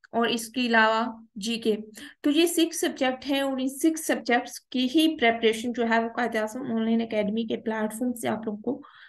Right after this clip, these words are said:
फ्री करवाई जाएगी। इसके अलावा कुछ ऑप्शनल सब्जेक्ट्स भी हम ऑफर कर रहे हैं। वो ऑप्शनल सब्जेक्ट्स कौन से हैं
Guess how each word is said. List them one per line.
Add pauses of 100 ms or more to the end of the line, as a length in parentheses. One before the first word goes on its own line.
(200)
फ्री
करवाई
जाएगी। (360)
इसके
अलावा (840)
कुछ (120)
ऑप्शनल
सब्जेक्ट्स
भी
हम
ऑफर
कर
रहे
हैं। (420)
वो
ऑप्शनल
सब्जेक्ट्स
कौन
से
हैं